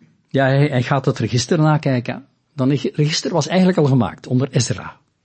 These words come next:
Het is wel interessant om die registers van Ezra en Nehemia even te vergelijken. Er zitten een paar verschillen in. Dus dan kun je vragen, hoe komt dat dan dat daar verschillen in zitten?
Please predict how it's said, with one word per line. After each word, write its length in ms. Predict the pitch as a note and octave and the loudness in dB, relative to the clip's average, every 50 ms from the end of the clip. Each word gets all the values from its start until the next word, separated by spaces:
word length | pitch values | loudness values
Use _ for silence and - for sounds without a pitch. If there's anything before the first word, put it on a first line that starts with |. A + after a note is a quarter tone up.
| _ _ _ _ _ _ _ _ _ - | _ _ _ _ _ _ _ _ _ -12
Het 80 | - | -2
is 60 | - - | 0 2
wel 100 | C#3 D3+ | 2 2
interessant 440 | C3 - - - D#3 E3 G#3 G#3 | 2 2 2 2 2 2 4 4
om 120 | D#3 C#3 C3+ | 4 2 4
die 120 | C3 B2+ | 2 2
registers 400 | A2+ A#2 C3 D3 - - G#3+ - | 2 2 2 2 0 0 -2 0
van 160 | - - B2+ | 0 0 0
Ezra 280 | - C#3+ C#3+ C3+ E3 E3+ | 0 0 2 2 2 2
en 100 | D#3 C3+ | 2 2
Nehemia 340 | B2 B2 C#3 D#3 D#3 D3+ C#3 | 2 4 4 4 4 2 2
even 160 | B2 A#2+ B2 | 0 -2 -4
te 60 | B2 | -6
vergelijken. 520 | A2+ A#2 G#2+ A#2+ A#2 B2 D3+ E3 - G#3 G#3 - - - - - | -6 -4 -2 -2 0 0 0 0 -2 -4 -4 -6 -12 -18 -4 0
Er 80 | - | 2
zitten 200 | D#3 D#3+ - G3 | 2 2 2 0
een 80 | F3+ D#3+ | 0 0
paar 260 | - B3 A#3 A#3 G3+ | 0 -2 0 0 0
verschillen 520 | F3+ G#3+ - - - F#3+ E3+ D3+ C#3 A#2+ G#2+ | 0 2 0 2 2 2 2 2 2 2 0
in. 220 | G2+ G2 F#2 E2 - _ _ _ - - - - - _ | 0 -2 -4 -8 -10 _ _ _ -20 -20 -20 -20 -20 _
Dus 100 | _ - | _ -6
dan 120 | - C3 A#2+ | -4 -4 -2
kun 120 | - C3 | 0 0
je 60 | A#2+ | 0
vragen, 240 | A#2+ C3 B2 C#3+ C3 | 2 2 2 2 2
hoe 100 | C3+ B2 | 2 0
komt 240 | B2 - D3+ F3+ G#3 | 0 0 0 0 0
dat 140 | F#3+ E3+ - | 0 0 0
dan 140 | D#3 C3+ C3 | 0 0 0
dat 120 | A#2+ A2+ | -2 -2
daar 140 | G#2+ G2+ G2+ | -4 -6 -6
verschillen 500 | G2+ - - - - D#3+ C#3 C#3 C3+ A#2+ | -6 -6 -6 -4 -4 -2 -2 -2 0 0
in 120 | A2 A#2 | -2 -2
zitten? 280 | A2 A2 A2 - - | -4 -6 -8 -12 -16